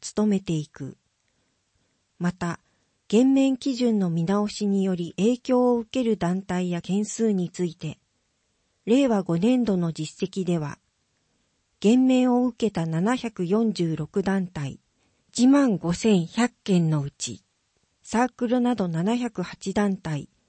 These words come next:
一万三千五百六十九件になる。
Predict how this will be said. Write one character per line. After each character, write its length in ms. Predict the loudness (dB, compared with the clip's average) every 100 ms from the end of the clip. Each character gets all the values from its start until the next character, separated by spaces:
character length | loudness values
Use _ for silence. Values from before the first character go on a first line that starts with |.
| _ _ _
一 240 | -6 -2
万 240 | 0 2 0
三 380 | -2 -2 -2
千 220 | 0 0 -2
五 120 | -6
百 320 | -6 -6 -4
六 300 | -4 -4 -4
十 200 | -2 -2
九 280 | -2 -4 -4
件 340 | -2 -2 0
に 140 | -2 -2
な 160 | -4
る。 160 | -4